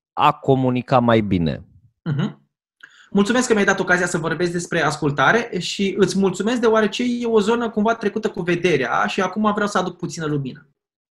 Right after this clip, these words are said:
Speaker 2: Știm cu toții că e important să ascultăm. De ce? Păi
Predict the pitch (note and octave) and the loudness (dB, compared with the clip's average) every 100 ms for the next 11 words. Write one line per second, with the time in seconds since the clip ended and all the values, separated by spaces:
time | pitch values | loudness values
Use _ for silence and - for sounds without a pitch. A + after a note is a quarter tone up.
0 | _ - - D#4 - D3 A3 A3 G#3+ F3+ | _ -18 -8 -6 -6 -2 -2 -4 -6 0
1 | E3+ F3 D3 C#3+ F3 F3 - E3 C#3+ - | 0 0 -2 -2 -2 -4 -2 2 2 2
2 | C3 - - _ _ _ - A#3 E4+ C5+ | -2 -4 -8 _ _ _ 4 4 4 -4
3 | - _ _ - - _ | -8 _ _ -20 -20 _